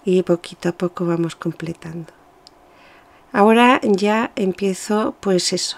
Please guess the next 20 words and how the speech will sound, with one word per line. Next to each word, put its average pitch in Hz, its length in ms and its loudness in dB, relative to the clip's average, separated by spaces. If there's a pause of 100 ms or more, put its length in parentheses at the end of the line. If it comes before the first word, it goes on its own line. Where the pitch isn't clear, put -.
a 180 120 0
dar 185 200 4
movimiento, 175 800 4
a 175 60 -12
recordaros 185 720 0
que - 160 -12
la 175 100 -4
vida 185 220 0
es 185 140 0
moverse, 185 580 2
no 175 160 2
quedarse 175 420 -4
sentado 175 680 -2 (240)
y 196 60 -4
esperar, 175 440 -4 (240)
¿no? 180 140 -8 (1120)
Eh, 180 480 8
es - 160 0
una 175 180 6
veladura, 175 960 2